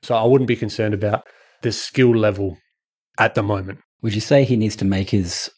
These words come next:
Speaker 2: intentions clear in his bio?
Speaker 1: That as well, 'cause at the moment it says, "If you don't mind us saying this, Owen,"
Speaker 2: Hmm.
Speaker 1: it's, well, I mean, people can see it if they want. So I
Speaker 2: <laughs>
Speaker 1: don't think it ma-,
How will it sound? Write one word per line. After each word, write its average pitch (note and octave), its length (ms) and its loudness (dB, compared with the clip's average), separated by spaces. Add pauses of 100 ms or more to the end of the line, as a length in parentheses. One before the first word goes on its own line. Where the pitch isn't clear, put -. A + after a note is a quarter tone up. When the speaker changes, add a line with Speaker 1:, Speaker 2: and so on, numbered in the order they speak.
Speaker 2:
intentions G2+ 560 -2
clear F#2 460 0
in F#2 80 -4
his E2+ 160 -2
bio? G2 520 -2 (340)
Speaker 1:
That D#3 340 0
as C3+ 160 -2
well, A#2 340 0 (100)
'cause C3 140 2
at D3+ 100 2
the C3 60 0
moment F3+ 520 0
it C3+ 180 -2
says, A#2+ 300 0
"If A#2+ 120 -2
you B2 60 0
don't A#2+ 180 2
mind A2+ 240 0
us G2+ 80 -8
saying G#2 300 0
this, G#2 240 -2
Owen," C#3+ 300 0 (160)
Speaker 2:
Hmm. F#2+ 180 2
Speaker 1:
it's, A2+ 420 -4 (100)
well, A#2+ 220 2
I G2 40 2
mean, G2 280 -2
people G#2 220 -4
can G2+ 100 -6
see G2+ 200 -8
it F#2+ 40 -2
if F#2+ 80 -6
they G#2+ 160 -4
want. - 120 -6
So F#3 80 4
I C#3 40 -2
Speaker 2:
<laughs> C3 40 -2
Speaker 1:
don't D#3 120 0
think D3 160 -2
it C3+ 60 -2
ma-, C3+ 80 -2